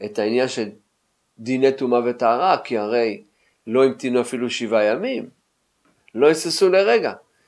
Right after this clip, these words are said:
ורצו לקיים את מצוות הדלקת מנורת, אפילו לא, לא חזרו הקרבת הקורבנות, לא חזרה עבודה אפילו לכהנים. אומר המהר"ל, אתה יודע למה היה נס פח השמן, ולמה עם ישראל התעקשו למצוא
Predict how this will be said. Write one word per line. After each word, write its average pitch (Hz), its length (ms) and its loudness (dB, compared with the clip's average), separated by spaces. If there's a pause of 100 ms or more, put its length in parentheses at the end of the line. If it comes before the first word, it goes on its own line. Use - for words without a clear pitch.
(180)
ורצו 107 280 -2
לקיים 185 380 2
את - 140 -6
מצוות 190 440 0
הדלקת 120 500 -2
מנורת, 120 580 0 (380)
אפילו 208 440 2
לא, 220 300 8
לא 226 340 4
חזרו 196 420 2
הקרבת 208 460 2
הקורבנות, 208 720 2
לא 160 80 4
חזרה 190 400 0
עבודה 208 440 4
אפילו 113 320 -4
לכהנים. 131 680 -2 (2000)
אומר 120 280 -4
המהר"ל, 110 640 0 (920)
אתה 98 100 -10
יודע 113 200 2
למה 120 340 2
היה 110 240 0
נס 120 300 -4
פח 107 240 -6
השמן, 104 500 -6
ולמה 117 340 -2
עם 117 80 -4
ישראל 110 260 -6
התעקשו 110 640 -4
למצוא 170 380 -4